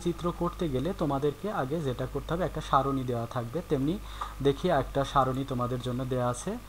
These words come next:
একটি সারণী দেওয়া আছে যেখানে দুইশো জন শিক্ষার্থী পছন্দের ফল দেখানো হলো, প্রদত্ত উপাত্তের পাই চিত্র আঁকো। এখানে ফল দেওয়া আছে চার রকম এবং শিক্ষার্থীর সংখ্যা সত্তর,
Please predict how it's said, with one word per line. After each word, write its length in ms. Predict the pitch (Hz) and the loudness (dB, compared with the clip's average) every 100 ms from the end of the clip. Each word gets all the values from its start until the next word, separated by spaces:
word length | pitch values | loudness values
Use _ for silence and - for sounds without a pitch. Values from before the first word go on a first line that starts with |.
| - - - | -14 -12 -6
একটি 180 | 139 170 | 0 6
সারণী 380 | 175 160 160 | 8 8 8
দেওয়া 300 | 147 135 123 | 6 4 4
আছে 240 | 120 - 190 | 0 -2 -2
যেখানে 260 | 135 143 | 0 -2
দুইশো 260 | 131 135 139 | -2 -2 -2
জন 160 | 156 170 - | -2 -2 -4
শিক্ষার্থী 500 | 139 - 131 - 190 | -8 -4 -4 0 2
পছন্দের 380 | 165 123 143 143 131 | 4 2 2 0 0
ফল 220 | 135 135 127 | 2 2 2
দেখানো 380 | 127 - 123 | -2 0 0
হলো, 240 | 120 139 220 - - - - | 0 0 -2 -4 -12 -12 -2
প্রদত্ত 380 | 147 139 139 - | 2 4 2 2
উপাত্তের 480 | 160 123 120 - 233 - | 0 2 0 0 -2 8
পাই 260 | 131 127 127 | 8 8 2
চিত্র 420 | - 123 - 208 247 - | -2 -6 -2 -4 -4 -2
আঁকো। 380 | 127 127 - 120 - - - - - - | 0 0 0 -8 -8 -14 -16 -16 -14 -4
এখানে 200 | 139 160 | 2 2
ফল 440 | 160 147 147 147 151 | 4 6 6 6 2
দেওয়া 160 | 156 143 | 2 2
আছে 160 | 139 | 2
চার 300 | 165 156 139 | 4 6 6
রকম 320 | 131 139 208 254 | 4 0 -2 0
এবং 160 | 190 | -2
শিক্ষার্থীর 440 | - 151 151 - 135 | -2 -2 -2 -2 -4
সংখ্যা 400 | 135 127 170 240 - - - | -2 2 4 2 -2 -12 -10
সত্তর, 440 | - 143 139 - | 2 4 4 0